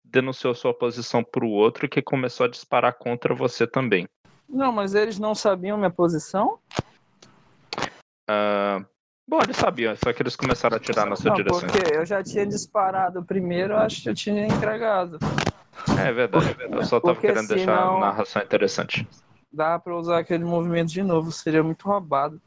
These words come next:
Speaker 2: Vai,
Speaker 1: É, não,
Speaker 2: aí
Speaker 1: não,
Speaker 2: eu
Speaker 1: não, você realmente já tinha entregado. Rola o seu dano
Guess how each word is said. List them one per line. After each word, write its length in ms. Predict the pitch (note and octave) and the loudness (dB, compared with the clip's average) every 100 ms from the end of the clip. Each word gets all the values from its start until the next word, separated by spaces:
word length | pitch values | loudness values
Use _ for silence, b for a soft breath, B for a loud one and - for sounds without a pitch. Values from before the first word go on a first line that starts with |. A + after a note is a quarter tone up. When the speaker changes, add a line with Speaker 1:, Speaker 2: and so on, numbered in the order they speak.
| _ _ _ _ _ _ _ _ _ _ - | _ _ _ _ _ _ _ _ _ _ -6
Speaker 2:
Vai, 380 | D3 C#3+ C#3 C3 | -2 0 0 0
Speaker 1:
É, 140 | B2 | 0
não, 160 | A#2 A#2 | 2 2
Speaker 2:
aí 120 | D3+ | 2
Speaker 1:
não, 60 | F3 | 2
Speaker 2:
eu 60 | |
Speaker 1:
não, 80 | C#3 | 0
você 240 | - A2 G#2+ | 0 0 0
realmente 420 | A#2 A2 G#2+ - | 0 -2 -2 0
já 100 | A2+ | 0
tinha 160 | - | -2
entregado. 440 | A2+ A#2+ A#2 G#2 G#2 | -6 -4 0 -2 -2
Rola 260 | - B2+ | -2 -2
o 40 | C#3+ | -2
seu 240 | - C#3 | -2 -2
dano 380 | B2 A2+ B2+ | 0 -2 -2